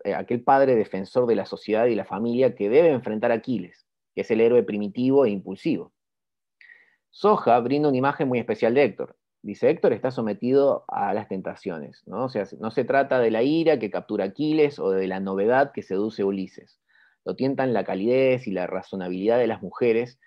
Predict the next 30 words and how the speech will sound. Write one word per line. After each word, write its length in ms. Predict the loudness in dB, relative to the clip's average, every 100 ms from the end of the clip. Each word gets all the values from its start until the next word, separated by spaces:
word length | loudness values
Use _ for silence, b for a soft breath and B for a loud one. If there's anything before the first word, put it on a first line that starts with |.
| b b -20
ofrecimientos 640 | -14 -12 -6 -4 -4 -6
que 140 | -6 -4
nada 340 | 2 4 2
tienen 260 | 0 -2 -2
de 80 |
escandaloso, 680 | -2 -4 -4 -2 -2 -2 -6
pensados 540 | -6 -6 0 2 2 0
para 180 | -2 -2
las 140 | -4
necesidades 440 | -12 -6 -2 -2
de 80 | -2
todos, 400 | 0 0 0 -4 -8
pero 120 | -6
extraños 360 | -4 -4 -4
a 20 | -6
su 80 |
mundo 300 | -6 -2 0
de 120 | 0 0
deberes. 480 | -4 -8 -14 _ _ _ _ _ _ _ _ _ _ _ b b b b
Nuestro 280 | -8 -2 2
héroe 260 | 4 6 6
aquí 340 | 4 2 4
demuestra 440 | 4 2 -2 -2
un 100 | -2
parecido 460 | 2 0 0 0 2
con 100 | 0
el 100 | -2
paciente. 680 | -4 -8 -10 -10 -12 -20 _ _ _ _ _ _ _ _
¿En 220 | -6 -6 -2
qué? 300 | -4 -6